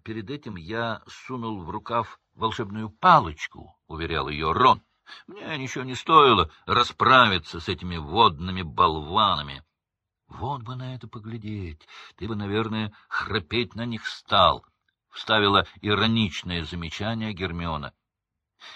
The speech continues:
Её все дразнили дамой сердца Виктора Крама, и так ей досадили, что теперь ничего не стоило вывести её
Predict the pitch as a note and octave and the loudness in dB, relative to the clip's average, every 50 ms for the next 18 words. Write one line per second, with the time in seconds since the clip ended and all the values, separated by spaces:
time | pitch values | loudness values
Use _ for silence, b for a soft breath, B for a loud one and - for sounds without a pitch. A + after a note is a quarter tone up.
0 | B B F2+ F2 G2 B2 A#2+ G#2+ G2 A#2+ C3 C#3+ C#3+ C#3 C#3 B2+ - - - - | B B -10 -4 -2 -2 -2 0 2 4 6 6 6 6 6 4 0 -6 -10 -8
1 | - - - - A#2 A#2 G#2+ E2 F#2+ F#2 F#2+ E2+ - - F#2 G2 G#2+ A#2 C#3 D#3+ | -8 -6 -2 0 0 0 0 -2 -4 -6 -6 -6 -8 -8 -6 -4 -4 -4 -6 -6
2 | D#3 D3+ D#3 D#3 - E2 D2+ - G2+ G#2+ A2 A2+ A#2 A#2+ A#2+ C3 C#3 C#3+ C3+ - | -4 -4 -6 -6 -8 -10 -4 2 4 6 6 6 6 4 2 -2 -4 -6 -8 -10
3 | - - - - F#2 E2 D2+ C#2+ - - - A2+ C3 B2 D#2 D#2 D2+ _ - - | -10 -8 -4 -4 -4 -4 -4 -6 -12 -12 -10 -10 -8 -8 -10 -12 -12 _ -12 -10
4 | G2+ G#2 F#2+ - - - - - B1+ A#1+ - - - - - _ _ B B B | -10 -10 -10 -12 -16 -12 -10 -10 -10 -10 -10 -10 -12 -12 -14 _ _ B B B
5 | B B F#2 E2+ - - A2+ G2 D#2 - D2+ C#2 C2+ C2 D2+ D2+ - E2+ D#2+ A2 | B B -12 -10 -4 -2 -2 -2 -2 -4 -12 -14 -14 -14 -16 -14 -12 -12 -12 -10
6 | D#3+ B3 A3+ b b b b b - - F#2 F2+ D#2+ F2 G2+ G2 F#2 - - G2 | -12 -12 -14 b b b b b -18 -12 -12 -12 -10 -6 -6 -6 -6 -6 -10 -8
7 | G2+ B2 E3 F#3+ - - - G#2+ E2+ D2 C#2 D2+ D2+ - - D#2+ C#2+ C#2 D2 C2+ | -8 -8 -8 -8 -10 -10 -12 -10 -10 -10 -10 -12 -14 -12 -10 -10 -10 -10 -12 -12
8 | B1 B1+ A#2+ D3+ D3 B2 - _ - D2 C#2 A#1+ A#1 D2 D2 | -8 -8 -8 -8 -8 -10 -16 _ -18 -16 -16 -14 -16 -16 -18